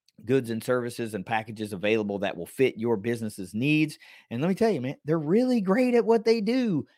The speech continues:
And they're Herd fans, they're Herd alums, they really care. And, you know, they, they believe in us and believe the messaging that we're giving out, so much so that Jed puts aside a lot of his free time to produce Thundercast Live.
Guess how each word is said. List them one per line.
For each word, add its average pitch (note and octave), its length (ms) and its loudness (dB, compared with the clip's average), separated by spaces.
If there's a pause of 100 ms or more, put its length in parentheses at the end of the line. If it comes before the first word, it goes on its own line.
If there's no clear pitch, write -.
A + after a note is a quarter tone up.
(160)
And C#3 100 -4
they're C3+ 120 0
Herd F3 240 0
fans, G3 320 -2
they're A2+ 120 0
Herd C3 220 2
alums, E3+ 400 2
they A2 120 -2
really G2+ 260 -4
care. E3+ 420 4 (300)
And, A#2 360 -6 (120)
you C3 100 -8
know, G#2 140 -2
they, A#2 220 -2
they A#2+ 120 0
believe A#2+ 380 -2
in D3 100 0
us D3+ 260 -2
and A2 140 -6
believe B2+ 260 -4
the A#2 60 -4
messaging B2 460 -4
that G2 120 0
we're A#2+ 140 -2
giving A2+ 300 -2
out, A#2+ 260 -4
so A2+ 180 -4
much A2+ 280 -6
so A2+ 180 0
that F#2+ 160 -6
Jed A#2 380 0 (320)
puts C3 220 -6
aside A#2 540 -2
a F#2+ 40 -6
lot G#2 280 0
of A2 100 -8
his A#2 160 -8
free A2 220 -8
time A2 420 -4
to G2 240 -6
produce G#2 800 -6
Thundercast G#2+ 520 -2
Live. G#2 340 2